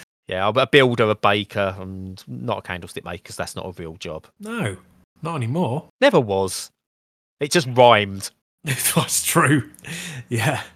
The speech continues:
Speaker 2: Low effort.
Speaker 1: Yeah.
Speaker 2: Definitely very low effort. Yeah.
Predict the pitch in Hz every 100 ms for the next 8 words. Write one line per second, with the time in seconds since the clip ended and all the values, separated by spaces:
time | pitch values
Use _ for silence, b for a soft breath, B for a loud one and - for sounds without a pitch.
0 | _ _ _ _ - 120 127 120 123 120
1 | - _ - 123 120 110 98 110 107 110
2 | 113 110 104 104 104 - - - _ -
3 | 120